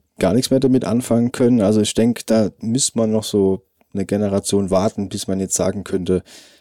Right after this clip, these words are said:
irgendwie alle können was damit anfangen oder, oder so. Also ich denke, das ist noch, ist noch ein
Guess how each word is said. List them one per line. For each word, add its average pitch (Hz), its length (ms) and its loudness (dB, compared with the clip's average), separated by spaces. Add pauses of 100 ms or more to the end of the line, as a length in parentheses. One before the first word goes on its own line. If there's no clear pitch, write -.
irgendwie 95 440 -6
alle 101 280 0
können 98 280 -2
was 92 160 -2
damit 92 260 -4
anfangen 92 520 -6
oder, 85 360 -8
oder 82 180 -10
so. 80 240 -10
Also 92 220 -6
ich - 100 -4
denke, 120 200 2
das 104 140 -2
ist - 180 -8
noch, - 160 -4 (100)
ist - 200 -6
noch 107 140 -2
ein 92 140 -8